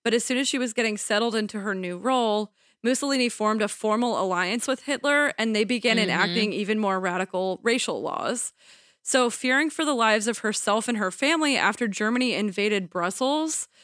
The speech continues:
Speaker 1: uh, Rita returned back to Italy in nineteen forty.
Speaker 2: I n-, will never understand why it took the rest of the world so long to intervene.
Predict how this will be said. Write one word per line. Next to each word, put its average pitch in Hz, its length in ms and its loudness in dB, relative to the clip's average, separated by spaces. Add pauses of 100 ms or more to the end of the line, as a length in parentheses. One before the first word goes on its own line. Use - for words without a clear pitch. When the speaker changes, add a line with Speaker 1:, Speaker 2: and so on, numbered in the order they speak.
(200)
Speaker 1:
uh, 208 220 2
Rita 226 260 2
returned 233 440 -2
back 202 220 2
to - 200 -4
Italy 202 320 0
in 185 200 -2
nineteen 180 460 -4
forty. 214 720 -2 (680)
Speaker 2:
I 320 80 -4
n-, 277 160 -4
will 285 120 0
never 233 320 4
understand 202 760 2
why 156 280 -2
it 185 280 -2
took 202 340 -2
the 214 140 -2
rest 170 280 -2
of - 40 -10
the 220 120 0
world 180 360 -2
so 180 400 2
long 170 400 0
to - 180 -8
intervene. 156 640 -6